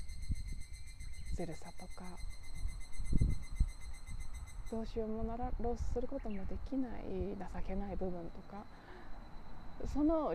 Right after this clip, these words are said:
両方が私たち全員の中にあって、全員の、うん、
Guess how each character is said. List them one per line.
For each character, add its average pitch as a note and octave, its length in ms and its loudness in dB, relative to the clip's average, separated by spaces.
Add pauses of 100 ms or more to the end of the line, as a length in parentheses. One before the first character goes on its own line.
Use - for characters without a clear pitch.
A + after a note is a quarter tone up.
両 D#4 220 4 (220)
方 G#4+ 160 2
が G#3+ 260 -6 (340)
私 D4+ 180 0
た A3 140 -6
ち - 40 -6 (560)
全 D#4 380 0
員 B3+ 80 0
の F#3 100 -2
中 G3 280 -6
に F3+ 60 -8 (380)
あ G3+ 60 -6
っ F#3+ 40 -6 (220)
て、 D#3+ 180 -4 (3750)
全 E4+ 400 0
員 F4 120 0
の、 B3 240 4 (1800)
う G3+ 40 -6
ん、 - 20 -6